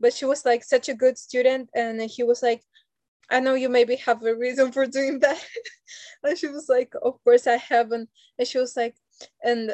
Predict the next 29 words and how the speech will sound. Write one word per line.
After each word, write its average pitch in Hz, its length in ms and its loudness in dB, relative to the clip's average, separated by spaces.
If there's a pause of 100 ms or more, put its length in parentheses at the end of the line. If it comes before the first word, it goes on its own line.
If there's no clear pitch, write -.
the, 220 680 2 (200)
the 226 220 -2
man 226 280 -4
was, 226 300 -4 (300)
she, - 160 -12
my 247 120 2
mother 247 260 4
was 247 220 4
like, 240 220 0 (360)
"Uh, 240 340 2
if 254 160 -6
they 285 100 0
are 269 140 0
acting 277 300 -6
like 254 220 -6
that, 247 200 2
of 247 180 -6 (140)
course 247 260 2
I 247 60 2
will 240 140 -2
beat 226 280 -14
him, 247 160 -6 (120)
I 240 100 2
will 247 140 -4
beat 240 220 -8
them. 285 260 -4
They 254 160 2
deserve 226 400 -4
it." 285 140 -4